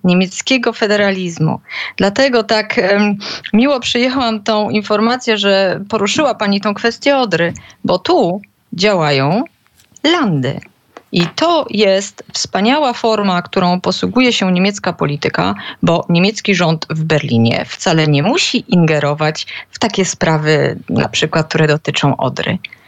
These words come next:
Wystarczy, że zrobią to, em, rządy landowe,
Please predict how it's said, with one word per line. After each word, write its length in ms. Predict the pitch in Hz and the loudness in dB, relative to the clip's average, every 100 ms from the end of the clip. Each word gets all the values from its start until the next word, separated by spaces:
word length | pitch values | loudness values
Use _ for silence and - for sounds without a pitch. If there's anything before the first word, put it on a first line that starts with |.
| _ - | _ -4
Wystarczy, 760 | 330 - 143 - - 175 220 - | -4 0 0 0 0 2 2 -2
że 160 | 262 311 | -2 0
zrobią 440 | 220 180 170 175 | 2 0 2 0
to, 360 | 165 156 131 123 - - - - - | 0 0 0 0 -4 -16 -14 -16 -6
em, 460 | - 165 156 156 165 - - | 0 2 4 2 0 -4 -4
rządy 460 | 214 185 170 175 214 - | 0 2 4 2 0 0
landowe, 640 | 320 381 349 254 147 139 | 0 2 0 0 0 -2